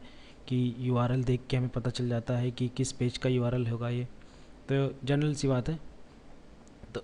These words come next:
ये इस type का pattern ना बनाए, इसके लिए हम बात करेंगे अपने इस video में। दोस्तों, अ,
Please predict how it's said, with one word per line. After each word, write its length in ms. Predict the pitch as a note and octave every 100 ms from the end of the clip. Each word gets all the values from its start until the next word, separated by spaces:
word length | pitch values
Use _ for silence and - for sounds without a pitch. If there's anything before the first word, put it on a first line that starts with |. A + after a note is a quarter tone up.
| -
ये 140 | D3+
इस 280 | D#3+ E3+ -
type 200 | D3+ C#3+
का 80 | D3+
pattern 380 | C#3 C3+ C3 C#3+
ना 240 | C3+ C3+ C#3+
बनाए, 380 | B2 A#2 A#2+ C#3+ - -
इसके 240 | A#2+ - C#3
लिए 140 | C3+
हम 120 | C3
बात 200 | B2 A#2+
करेंगे 400 | - B2 B2 B2 - - - - - - - - - -
अपने 420 | A#2 A#2 - B2+
इस 240 | A#2+ B2+ -
video 240 | B2+ B2
में। 140 | B2+ D#3+ - - - - - -
दोस्तों, 340 | C3 - C#3 - - - - - - - - - - -
अ, 340 | A#2+ A#2 A2+